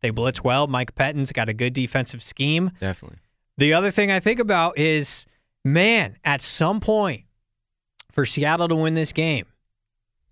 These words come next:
Speaker 1: it needs to become obvious that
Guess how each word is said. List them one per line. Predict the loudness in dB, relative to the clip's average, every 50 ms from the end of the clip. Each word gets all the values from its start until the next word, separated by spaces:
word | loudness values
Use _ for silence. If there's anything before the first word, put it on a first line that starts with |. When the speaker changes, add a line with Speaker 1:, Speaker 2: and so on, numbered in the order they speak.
| _ _ _ _ _ _ _ _ _ _ _ -4
Speaker 1:
it | -2 0
needs | 2 0 0 0 -2
to | 0 0
become | 0 0 0 0 2 2 2 2 0 -2 -4 -8 -14 -20 -20 _ _ _ _ 0
obvious | 2 2 2 0 -2 -4 -6 -6 -8 -12 -16 -18 -20 -20 _ _ _ _ _ _ _ _ _ _ _ _ _ _ _ _ _ _ _ _
that | -2 -2 -2 -2 -4